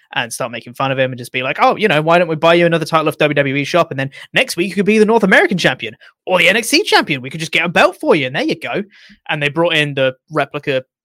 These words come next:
million dollar title, and, and, uh, Grimes goes, "Oh yeah, let me see that. Wow, this is actually heavier than the one that, that Ted DiBiase gave me." Whoa,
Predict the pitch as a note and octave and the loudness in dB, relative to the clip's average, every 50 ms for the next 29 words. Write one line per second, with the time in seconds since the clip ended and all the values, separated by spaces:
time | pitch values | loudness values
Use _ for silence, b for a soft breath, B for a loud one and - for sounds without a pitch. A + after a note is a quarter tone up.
0 | _ - D3+ C#3+ C3 B2+ B2+ B2+ A#2+ A#2 - - D3+ D3 C3+ B2 D3 C#3+ C3+ C3 | _ -8 -6 -6 -6 -6 -6 -8 -8 -8 -6 -4 -4 -4 -4 -4 -6 -6 -6 -6
1 | B2+ B2+ - - C3+ C3 B2+ B2 A#2+ A#2+ A#2 - - - C#3+ C#3 B2+ B2 - _ | -8 -12 -12 -10 -8 -8 -8 -8 -10 -14 -16 -18 -14 -10 -8 -8 -6 -8 -10 _
2 | _ - C#3+ D3 D3 F#3 G3 - C#4+ F4 F4+ D#4+ D4+ D4 D4+ C#4 C4 - C4 F#3 | _ -8 -8 -6 -6 -6 -4 -2 0 0 2 2 2 2 2 0 -2 -4 -4 -4
3 | C#3 - A3+ A#3 - A#3 C4+ - C#4+ A#3+ F#3 - D3 C#3 C3+ D#3+ A#3 D4+ E4 A#3+ | -2 0 0 2 2 0 0 2 2 2 2 0 -2 -2 0 2 2 4 4 2
4 | D#3 C#3+ C3 C3 C3+ C3 C3+ B2+ C3 C3+ C3+ B2+ A#2+ - b b b b _ - | 2 2 0 -2 -2 -4 -4 -6 -4 -2 -2 -2 -2 -4 b b b b _ -4
5 | C#3+ C3+ - - F3+ F3 D3+ D3 C3+ C#3 C#3+ D3+ - D3+ C3+ B2+ A#2+ A#2+ A#2+ C#3 | -4 -4 0 0 0 0 0 0 -2 -2 -4 -4 -4 -6 -6 -6 -6 -4 0 2
6 | E3+ C4+ E4 | 6 6 6